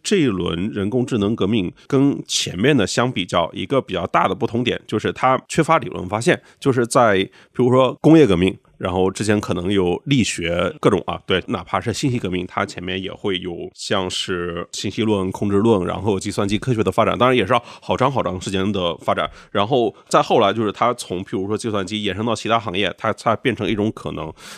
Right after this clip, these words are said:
但是在今天，好像在A I这个领域里面，就是它还没有说最底层的那种，就是理论发现，就是说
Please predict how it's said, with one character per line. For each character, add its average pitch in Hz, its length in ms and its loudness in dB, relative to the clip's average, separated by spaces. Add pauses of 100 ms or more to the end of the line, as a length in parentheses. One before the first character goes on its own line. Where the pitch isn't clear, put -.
但 170 140 4
是 165 60 4
在 147 120 4
今 156 160 2
天， 160 340 4
好 - 540 -2
像 113 640 2
在 110 300 4
A 131 120 2
I 123 180 2
这 120 180 0
个 101 160 -2
领 90 160 -4
域 92 100 -6
里 85 100 -4
面， 85 160 -10
就 90 80 -4
是 90 60 -2
它 104 160 0
还 95 160 -2
没 98 120 0
有 90 180 2
说 92 200 -4
最 151 140 6
底 - 180 -2
层 82 200 -8
的 110 120 2
那 156 40 4
种， 127 200 2
就 95 60 -8
是 92 200 -6
理 90 100 -8
论 82 160 -12
发 98 120 0
现， 95 140 -2
就 101 60 -8
是 101 100 -6
说 117 220 2